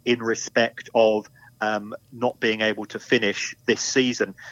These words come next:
Uh, but until we, we know about the spread of the virus, um, and the, the continued impact that it's having on, on public health and also the provision of services, um, to the, to the population as a whole,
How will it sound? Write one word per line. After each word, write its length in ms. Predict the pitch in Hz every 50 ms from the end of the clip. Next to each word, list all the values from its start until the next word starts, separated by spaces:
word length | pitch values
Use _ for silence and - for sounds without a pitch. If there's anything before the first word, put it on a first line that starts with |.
| - - - -
Uh, 160 | 107 104 107
but 160 | - - 131
until 640 | 117 113 113 - - - 156 156 143 131 117 110 - _ _ - _ -
we, 140 | 123 127 131
we 160 | 127 120 117
know 400 | 113 113 120 117 113 113 113 117
about 440 | - 120 - 117 107 110 - _ -
the 100 | 107 -
spread 320 | - - - 131 120 123
of 100 | 117 -
the 100 | 120 110
virus, 640 | - 120 113 117 117 117 117 113 - - - - - - - - - - - -
um, 340 | 104 104 107 107 104 104 113 -
and 380 | 110 107 107 104 104 101 101 -
the, 200 | - 117 120 120
the 120 | - - 107
continued 600 | - - 113 107 - - 135 120 120 117 113 117
impact 480 | 123 131 135 - 120 110 107 - -
that 100 | 117 107
it's 140 | 110 - -
having 260 | - 113 110 120 113
on, 240 | 107 104 107 104 104 - - - - - -
on 140 | 110 107 98
public 380 | - - 117 - 110 110 - -
health 360 | - 120 123 127 - - 113
and 100 | 101 113
also 340 | 123 127 - - - 104 107
the 120 | 101 107
provision 480 | - - 113 - 123 117 - - 107 98
of 100 | 95 -
services, 800 | - - 151 165 180 160 113 104 - - 107 107 - - - - - - - - - - -
um, 240 | 104 104 107 110 107
to 280 | - - - 139 147 151
the, 300 | - 117 110 - - -
to 140 | - - 135
the 120 | 131 120 -
population 640 | - 120 104 - - 110 104 104 101 - - 110
as 100 | 101 92
a 60 | 110 -
whole, 340 | 110 107 107 113 107 -